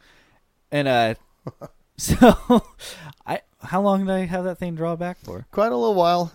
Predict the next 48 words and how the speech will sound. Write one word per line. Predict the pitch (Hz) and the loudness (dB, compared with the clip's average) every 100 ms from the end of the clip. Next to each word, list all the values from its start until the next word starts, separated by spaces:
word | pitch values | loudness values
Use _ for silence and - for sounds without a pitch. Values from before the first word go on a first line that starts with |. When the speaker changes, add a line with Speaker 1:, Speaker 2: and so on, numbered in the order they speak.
| - | -8
Speaker 2:
You | 160 | -4
probably | 190 185 175 | 0 0 0
felt | - 156 | 0 0
like | 135 123 | 0 -2
days | 123 131 123 | -2 -2 -2
to | 127 | -4
you, | 123 127 | 0 4
Speaker 1:
Oh, | |
Speaker 2:
but | 123 | 4
it | 120 | 2
Speaker 1:
yeah. | |
Speaker 2:
was | 117 | -2
probably, | - 113 101 | -2 -2 -2
like, | 101 - _ _ _ _ _ | -6 -10 _ _ _ _ _
twenty | - 101 | -12 -10
seconds. | 90 139 80 85 | -12 -14 -14 -4
Speaker 1:
Yeah. | 139 104 117 _ _ _ _ _ | -4 -4 -8 _ _ _ _ _
And | 147 | -4
that | 139 123 | -4 -4
turkey | 131 117 | -8 -10
never | 104 90 85 | -12 -14 -16
came | 92 80 | -18 -18
in. | - - _ _ - | -20 -20 _ _ -6
Speaker 2:
No. | 123 95 73 - _ | -4 -4 -8 -16 _
No, | - 143 135 | 0 4 6
I | 143 147 | 4 4
think | 180 165 | 2 0
he | 147 | -6
caught | - 139 - | 0 0 0
the | 135 | 0
red | 123 131 123 | 2 2 2
bow | 127 135 | 2 2
waving | 135 127 135 143 | 2 0 0 0
Speaker 1:
Yeah. | 143 139 156 | 0 2 2
Speaker 2:
around, | 151 143 131 | 2 0 -2
<laughs> | |
probably. | 151 143 139 151 - _ - _ _ _ _ - | 2 2 2 -4 -6 _ -20 _ _ _ _ 0
Speaker 1:
Oh, | 143 | 2
yeah. | 120 104 - _ _ - - | 2 -2 -12 _ _ -20 -2
Speaker 2:
<laughs> | 180 - 190 - 170 - 147 - - _ - - - - | -2 2 0 0 -4 -4 -8 -8 -14 _ -20 -20 -20 -20
So, | - 196 190 175 | 0 6 8 8
anyhow, | 170 175 147 151 | 6 2 2 4
that, | 170 - | 2 4
that's | 170 165 - | 2 2 -4
Gage. | 156 147 147 135 - 135 | -2 0 0 -4 -12 -4
Gage | 143 156 139 | 0 0 -2
is, | 139 117 | -6 -4
uh, | 123 113 110 | -4 -4 -6